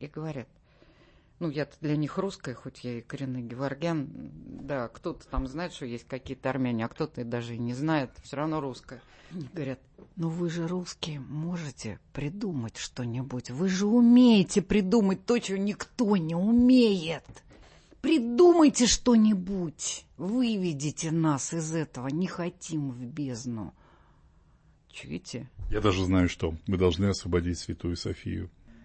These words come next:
Speaker 1: Это знаки и символы. Я фактически вам всё рассказала. Концепцию книги своей я рассказала. Я буду об этом писать.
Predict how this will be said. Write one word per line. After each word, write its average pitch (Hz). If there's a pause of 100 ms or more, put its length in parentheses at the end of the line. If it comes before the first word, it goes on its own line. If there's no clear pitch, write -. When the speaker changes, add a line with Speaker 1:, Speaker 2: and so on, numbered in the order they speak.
(180)
Speaker 1:
Это 175
знаки 185
и 202
символы. 117 (720)
Я 202
фактически -
вам 208
всё 220
рассказала. 170 (400)
Концепцию 202
книги 262
своей 123
я 170
рассказала. 180 (720)
Я 175
буду 190
об 185
этом -
писать. -